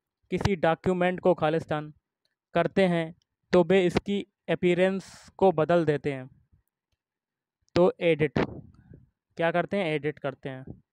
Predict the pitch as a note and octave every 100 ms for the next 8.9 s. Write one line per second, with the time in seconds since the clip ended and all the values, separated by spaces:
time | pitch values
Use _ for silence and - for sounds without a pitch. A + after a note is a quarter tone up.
0 | _ _ _ _ _ _ _ _ _ _
1 | _ _ _ D#3+ F#3 G#3+ - F#3+ F3+ F#3+
2 | _ _ _ - E3+ - A3 G#3 G3+ A3+
3 | G3 F3+ G3 F3 F3+ F3+ E3 E3+ - E3
4 | E3 D3+ - - - D3 D#3+ E3 E3+ F#3+
5 | D#3 E3+ - F3+ F3 _ _ - - _
6 | _ _ - D#3 F3 F3+ G#3+ G3+ - F#3
7 | F3+ F#3+ F#3 G3 F3+ C3+ D#3+ F3 F#3 F3+
8 | F#3+ E3+ - D#3+ D#3+ D3+ D3+ E3